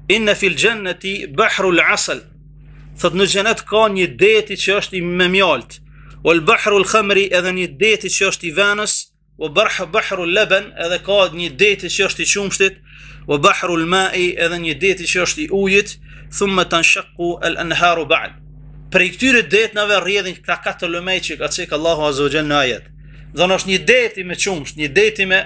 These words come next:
mjalt, një deti me, me ujë, edhe, e, një deti me ven, prej të cilave detën e pastaj rrjedhin këto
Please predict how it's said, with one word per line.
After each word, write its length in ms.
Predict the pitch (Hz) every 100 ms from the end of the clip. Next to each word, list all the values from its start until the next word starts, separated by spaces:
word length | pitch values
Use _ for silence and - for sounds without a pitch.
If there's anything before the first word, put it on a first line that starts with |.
| 156
mjalt, 380 | 170 202 160 135
një 100 | 147 135
deti 280 | 214 208 185
me, 120 | 196 220 - - - - -
me 180 | 151 180 254
ujë, 380 | 262 254 233 226 - - - -
edhe, 240 | 175 196 233 233 - - - -
e, 100 | - 156 156
një 140 | 180 139
deti 260 | 233 233 196
me 160 | 196
ven, 380 | 170 226 262 262 - - - - -
prej 140 | 196 208
të 80 | 214
cilave 400 | - 277 254 202 151
detën 260 | 247 220
e 60 | 202
pastaj 380 | 214 - 226 196
rrjedhin 460 | 175 208 202 196 190
këto 140 | 190